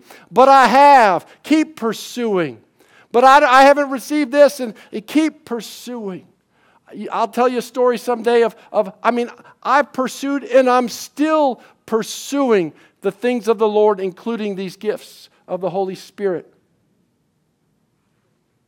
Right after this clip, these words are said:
And trust Him with all this. But it seems weird. Yeah,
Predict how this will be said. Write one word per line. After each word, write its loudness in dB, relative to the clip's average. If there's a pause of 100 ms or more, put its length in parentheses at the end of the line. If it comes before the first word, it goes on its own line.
(1700)
And -8
trust -14
Him -10
with -14
all -12
this. -20 (1600)
But -14
it -14
seems -10
weird. -6
Yeah, -10